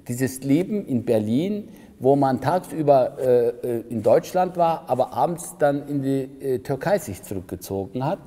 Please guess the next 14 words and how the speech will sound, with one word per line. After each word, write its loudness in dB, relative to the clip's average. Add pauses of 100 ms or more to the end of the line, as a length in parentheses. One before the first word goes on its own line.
(380)
Und -4
da 8
waren 0
so -2
Bilder, 4 (360)
äh, 4
äh, -4
Zeichnungen, 0
Gemälde 2
von -8
Hanefi 0
Yeter, 0
einem -6
sehr 2